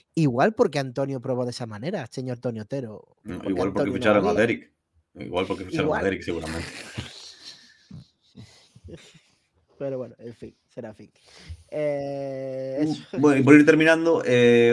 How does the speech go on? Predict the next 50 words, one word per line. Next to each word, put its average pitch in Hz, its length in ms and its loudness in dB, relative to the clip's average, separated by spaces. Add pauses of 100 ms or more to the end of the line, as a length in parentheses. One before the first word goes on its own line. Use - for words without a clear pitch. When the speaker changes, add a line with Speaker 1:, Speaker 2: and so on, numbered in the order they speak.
(160)
Speaker 2:
antes 120 220 0
de 120 60 2
la 120 120 2
porra, 143 380 0
decir 113 320 -4
que 123 200 0
el 113 240 2
árbitro, 127 540 0 (100)
eh, 95 600 2
nos 98 120 -6
ha 101 60 -10
pitado 101 240 0
ya 95 140 0
tres 101 180 -4
veces, - 680 -6
eh, 92 280 -2
nunca 107 220 0
hemos 98 160 0
ganado 95 220 0
con 107 160 -2
él, 175 120 -2
un 92 120 -6
empate 92 320 -4
y - 20 -2
dos 92 140 -2
derrotas, 127 520 -4
y 117 140 -6
fue 120 280 2
el 117 80 4
árbitro 123 500 0
del 98 720 0
año 98 160 -4
pas-, 98 180 -8
de 101 200 -2
hace 117 140 -4
dos 110 200 -2
años, 120 320 -4
del, 87 680 -6
la 85 80 -6
última 92 180 -4
que 92 60 -4
nos - 80 -14
pitó, 101 280 -6
cu-, 92 160 -18
cuando 90 220 -10
empatamos 98 360 -4
a 95 100 -6
cero 101 140 -4
en 98 60 -8
Zamora. 92 400 -4